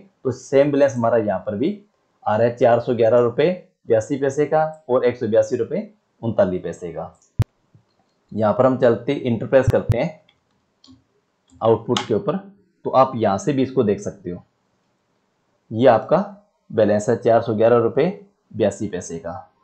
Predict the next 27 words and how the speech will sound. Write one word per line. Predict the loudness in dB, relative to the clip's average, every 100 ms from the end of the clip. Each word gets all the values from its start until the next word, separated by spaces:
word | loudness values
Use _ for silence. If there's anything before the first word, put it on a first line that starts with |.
| _ 0
और | 4
अब | 4 2 -2 -10 _
इसके | -12 -2 0
अगर | 2 2
ledger | 0 0 -2
की | -2 2
बात | 2 2
करते | -4 -4 -4
हैं, | -4 -8 _ _ _ _ _ _ _ -20 -20 -16
display | -10 -10 -4 -2
पर | 0 0
हम | 0
गए | -2 -2 -6 -20 -20 _ _ _ _ _ _ -6
और | -4 -4 -6
accounts | -4 -2 -2
book | -4 -6 -4
पर | -2
गए, | 0 0
ledger | -2 -4 -6
पर | -6
गए, | -6 -10 -14 _ _ _ _ _
सीजीएसटी | -4 -2 -2 -2 -2
का | 0
ledger | 0 0 0
हमने | -2 -4
open | -4 -4 -4
किया, | -2 -2